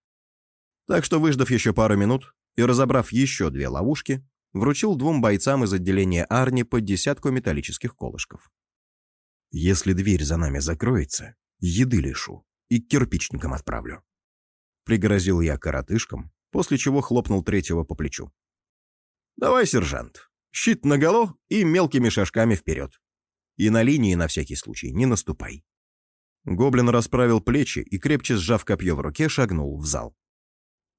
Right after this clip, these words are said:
Шаг, второй, третий.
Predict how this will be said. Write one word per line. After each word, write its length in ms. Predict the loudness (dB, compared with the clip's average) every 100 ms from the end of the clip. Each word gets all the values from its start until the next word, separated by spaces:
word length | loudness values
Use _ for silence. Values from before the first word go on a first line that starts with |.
| _ -12
Шаг, 500 | -6 -4 -4 -6 _ _ _
второй, 600 | -10 0 2 2 -2 -4 _ _ _ _ _ -6
третий. 540 | -4 -4 -2 -4 -4